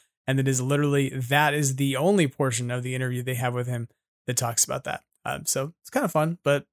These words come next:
I'm excited he's coming back. I suspected he would be, given the Deadline article talking about how, uh, the ensemble cast is returning and the, uh, movie is going to be about the Spengler family. So if he's not there, it would be kinda strange.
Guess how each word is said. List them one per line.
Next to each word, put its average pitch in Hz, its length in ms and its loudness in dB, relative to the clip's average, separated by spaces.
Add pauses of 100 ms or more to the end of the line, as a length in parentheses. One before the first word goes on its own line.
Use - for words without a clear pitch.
(160)
I'm 165 260 0
excited 175 320 4
he's 170 140 4
coming 160 240 4
back. 131 260 0
I 143 140 2
suspected 143 520 0
he 151 100 2
would 139 200 2
be, 131 180 -2
given 131 300 -2
the 131 80 0
Deadline 131 400 0
article 131 380 0
talking 131 380 -2
about 123 260 0
how, 123 260 2 (400)
uh, 120 160 0
the 135 160 0
ensemble 135 520 4
cast 139 360 2
is 127 80 -4
returning 127 520 -2
and 131 220 -2
the, 123 160 -8 (360)
uh, 120 180 0
movie 131 300 0
is 127 100 0
going 131 220 0
to 131 100 0
be 131 180 -4
about 127 420 -2
the 135 80 -4
Spengler 147 460 4
family. 127 400 -2
So 135 300 2 (300)
if 123 80 -12
he's 147 240 2
not 147 420 4
there, 135 280 2
it - 80 -4
would 135 140 0
be 131 80 -2
kinda 135 300 0
strange. - 440 -4